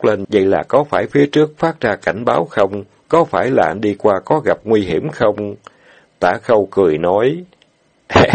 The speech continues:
"Dị Tất đã báo tình hình khẩn cấp, thời tiết Đại Mạc rất khô, có khi sét đánh cũng phát lửa. Phương pháp phong hỏa rất khác nhau, cách báo tin tức cũng bất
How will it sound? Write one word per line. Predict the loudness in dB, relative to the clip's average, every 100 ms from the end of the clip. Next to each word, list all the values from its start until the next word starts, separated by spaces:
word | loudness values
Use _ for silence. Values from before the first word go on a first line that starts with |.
| -2 -4 -4
"Dị | -2 0 0
Tất | -2 0
đã | -4 0
báo | 0 0 0
tình | 0 0
hình | -8 -8
khẩn | -4 -2 0
cấp, | -2 -2 _ _ -4
thời | -2 -2 0
tiết | 0 0
Đại | -2 -2
Mạc | 0 -2 -2
rất | -2 -2
khô, | 0 0 0 -2
có | 2 2 2
khi | -2
sét | 0 -2 0
đánh | -2 -4 -2
cũng | -2 -2
phát | -4 -2 0
lửa. | 2 2 -2 -8 -20 -20 0
Phương | 4 4
pháp | 4 0 0
phong | 0 0 2
hỏa | 0 2
rất | -2 -2
khác | -2 -4 -2
nhau, | -2 0 -2 -6 -2
cách | -2 0
báo | -2 2
tin | 0 0
tức | 0 -2
cũng | 0 -2 0
bất | -2